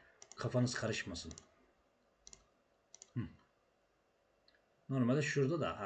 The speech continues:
tamam, onu gerek yok ona. Şimdi normal mumu alalım bir. Durumu neymiş bir bakalım. Ha, şimdi oldu. Bak, gördün mü? Hı.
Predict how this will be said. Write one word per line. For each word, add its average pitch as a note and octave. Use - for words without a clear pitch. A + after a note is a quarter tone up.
tamam, A2
onu A#2+
gerek A#2
yok G#2+
ona. G2
Şimdi A#2
normal A#2+
mumu A#2
alalım A2
bir. B2+
Durumu A2+
neymiş G2
bir G#2+
bakalım. F#2
Ha, B2+
şimdi D3
oldu. G#2+
Bak, -
gördün D#3
mü? E2
Hı. B2+